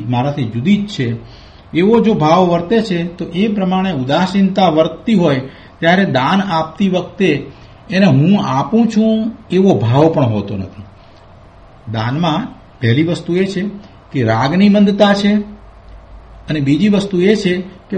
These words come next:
વસ્તુ મારી નથી, વસ્તુ વસ્તુના કારણે છે, એ જ્યાં જવાની છે ત્યાં જાય છે અને મારો એની સાથેનો સંબંધ ક્ષણિક છે, એમ એને ઉદાસીનતા વર્તે છે. એની,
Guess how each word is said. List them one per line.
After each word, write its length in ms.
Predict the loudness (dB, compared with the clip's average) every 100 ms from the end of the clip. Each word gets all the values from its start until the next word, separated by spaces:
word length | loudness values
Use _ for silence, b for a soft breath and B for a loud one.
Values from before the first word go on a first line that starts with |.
| -8
વસ્તુ 440 | -4 -4 -4 -4 -2 -2 -6 -16 -20 -20 -16 -2
મારી 400 | 2 4 4 4
નથી, 440 | 4 2 0 -2 -8 -8
વસ્તુ 300 | -6 -6 -2
વસ્તુના 480 | -2 -2 -2 0 0
કારણે 400 | 2 0 2 0
છે, 160 | 0 0 -2
એ 100 | -4 -2 -2 -2
જ્યાં 240 | -2 -2
જવાની 400 | 0 0 0 -2
છે 80 | -4
ત્યાં 240 | -4 -2 -2
જાય 320 | 0 0 -2
છે 180 | -2 -8 -8 -14 B B B B B B -20 -14
અને 180 | -4 0
મારો 380 | 2 2 4 4 4
એની 240 | 4 4
સાથેનો 440 | 4 2 0 0 0
સંબંધ 420 | -2 -2 -2 -4
ક્ષણિક 380 | -6 -4 0 0 -2
છે, 180 | -4 -4 -6 -12 B B B B -2
એમ 200 | 2 2 2 -2 -6 0
એને 160 | 2 4
ઉદાસીનતા 800 | 2 4 4 4 4 4 4 4
વર્તે 340 | 4 2 2 2
છે. 180 | -2 -8 -12 -20 -20 -20 -20 -20 -20 -20 -20 -16
એની, 320 | -8 -4 -4